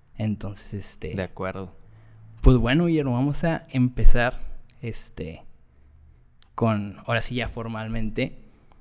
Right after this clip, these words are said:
Speaker 1: Este... Te conocí en una carne asada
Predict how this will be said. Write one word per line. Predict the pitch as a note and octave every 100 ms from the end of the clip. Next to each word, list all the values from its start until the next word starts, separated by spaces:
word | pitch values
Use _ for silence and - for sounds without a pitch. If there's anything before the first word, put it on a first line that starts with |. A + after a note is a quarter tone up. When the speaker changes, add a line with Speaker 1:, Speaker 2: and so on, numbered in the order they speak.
| - -
Speaker 1:
Este... | - A#2 - - - A2+ A2 G#2+ - - - _ - -
Te | D3+
conocí | D3+ C3
en | D#3
una | E3+ D#3+
carne | E3 D#3+
asada | D3 C#3+ C3+